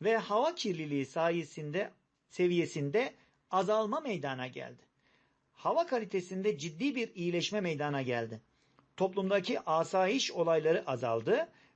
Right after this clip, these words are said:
ve insanlarda hastalıklardan korunmaya ve doğayı korumaya karşı farkındalık oluştu. Bu olaydan hareketle aşağıdakilerden hangisine ulaşılamaz? A. Birçok etken virüsü ortaya çıkarmıştır.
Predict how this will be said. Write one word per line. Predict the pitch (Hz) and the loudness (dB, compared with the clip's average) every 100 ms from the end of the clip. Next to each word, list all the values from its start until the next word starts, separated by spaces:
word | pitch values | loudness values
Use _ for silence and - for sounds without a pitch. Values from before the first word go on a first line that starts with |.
| - | -4
ve | 185 | -2
insanlarda | 185 175 185 175 165 156 147 185 | 0 0 0 0 2 0 0 0
hastalıklardan | 175 180 180 180 180 185 175 247 269 | -2 -2 0 2 2 0 2 0 0
korunmaya | - 180 185 175 175 143 - - _ - | 0 2 4 4 2 0 -2 -12 _ -4
ve | 196 175 | 0 2
doğayı | 160 175 185 277 | 4 4 4 0
korumaya | - 196 196 190 240 240 | 2 2 2 2 2 0
karşı | 143 135 - | 0 0 -2
farkındalık | - - 220 - 233 247 247 | -4 -2 0 0 0 0 2
oluştu. | 202 135 - - _ _ _ _ _ _ _ _ | 0 -2 -4 -12 _ _ _ _ _ _ _ _
Bu | 170 330 | -2 2
olaydan | 277 240 233 226 | 4 4 2 2
hareketle | 214 214 208 208 | 2 0 2 2
aşağıdakilerden | 202 202 196 202 196 208 | 2 0 0 0 0 0
hangisine | 214 302 247 196 233 277 - | -2 -4 -6 -4 -4 -4 -2
ulaşılamaz? | 180 180 185 214 226 139 - - _ _ _ _ _ _ - | 2 2 2 0 0 -2 -6 -18 _ _ _ _ _ _ -2
A. | 208 226 254 - _ _ _ _ | 2 2 0 -8 _ _ _ _
Birçok | 165 339 339 - 185 180 220 | 2 2 2 2 2 0 0
etken | 220 - 214 214 175 | 0 0 0 0 0
virüsü | 233 269 185 | 2 2 4
ortaya | 247 226 - 220 233 | 4 4 4 2 2
çıkarmıştır. | - 190 170 143 - - - - | 0 2 2 0 -8 -12 -20 -20